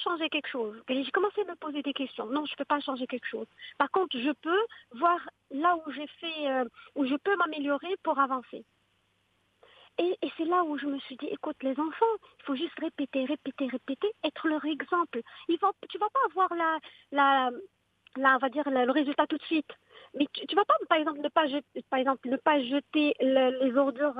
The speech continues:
dans la rue. Donc demain, ton fils, il va le, il va pas le faire. Non, il va le faire la première fois. Tu vas lui expliquer. Il va le faire une deuxième fois. Tu vas lui expliquer. La troisième fois. Ben, ça dépend de tes personnes, comment ils vont. Ça dépend des enfants, comment, on accepte les enfants comme ils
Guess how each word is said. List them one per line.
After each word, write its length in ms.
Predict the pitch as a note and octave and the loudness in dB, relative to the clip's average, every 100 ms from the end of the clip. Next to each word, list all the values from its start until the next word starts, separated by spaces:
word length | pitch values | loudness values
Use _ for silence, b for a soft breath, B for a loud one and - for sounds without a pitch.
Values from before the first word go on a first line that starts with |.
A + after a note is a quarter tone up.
| A#3 | 2
dans 100 | C4 | 2
la 200 | C4 B3+ | 4 4
rue. 240 | C4 G4+ C5+ B B - | 4 2 2 B B -4
Donc 160 | C#4 | -2
demain, 280 | C#4+ D#4+ F#4 | -2 2 2
ton 120 | F#4 D#4 | 2 0
fils, 140 | F#4 D4+ | -2 0
il 100 | C4+ | 2
va 120 | C4+ | 2
le, 100 | C4+ - | 0 -2
il 140 | C4+ | 2
va 120 | C#4 | 2
pas 160 | C#4 D4 | 4 2
le 100 | B3 | 0
faire. 220 | - G3 | -2 -2
Non, 200 | B3+ G#4+ | 0 0
il 140 | C4+ A#3+ | 0 2
va 140 | C#4 | 4
le 120 | A4+ - | 4 2
faire 140 | D4+ | -2
la 80 | C4 | -6
première 360 | - A#3 G#3 A3 | -10 -10 -10 -12
fois. 160 | F#3+ - - | -18 -20 -12
Tu 120 | C4 | -4
vas 160 | A#3+ | 0
lui 120 | D4 C#4 | 2 0
expliquer. 440 | - - G#3+ F#3+ b b | -2 -8 -6 -8 b b
Il 140 | D4 B3+ | 0 4
va 140 | C#4 | 4
le 120 | F4 | 2
faire 180 | - D4 | 0 0
une 120 | C#4 | 0
deuxième 280 | B3+ A#3+ A#3 | 0 0 -2
fois. 160 | - G#3 | -4 -10
Tu 120 | - B3 | -4 2
vas 160 | B3 | 2
lui 100 | B3+ | 2
expliquer. 440 | C#4+ - A#3 - - B - | -4 -10 -12 -10 -12 B 0
La 140 | C#4+ | 0
troisième 480 | - D4 D4 B3+ A#3 | 2 2 2 2 -2
fois. 180 | - - _ _ _ _ | -6 -14 _ _ _ _
Ben, 100 | A3+ | 0
ça 80 | A#3+ | 2
dépend 240 | A#3 E4+ | 2 2
de 120 | E4 C4+ | 2 0
tes 120 | B3+ | 0
personnes, 300 | D4 - G#4 | -4 0 0
comment 220 | E4+ D4+ D4+ | 2 0 0
ils 180 | C#4+ C#4+ | 2 2
vont. 280 | B3 F4+ F#4 B B | 4 2 2 B B
Ça 80 | - | -2
dépend 200 | C4 D4+ | -2 -2
des 140 | C4+ C4 | -2 0
enfants, 340 | C#4+ D4+ G#4 | 0 0 0
comment, 240 | - D#4+ E4 - | 0 0 0 2
on 60 | E4 | 2
accepte 320 | G4+ B4+ - | 2 0 0
les 140 | E4+ | 0
enfants 220 | E4+ - F#4 | 0 -2 -4
comme 180 | F#4 | -2
ils 100 | F4 | -4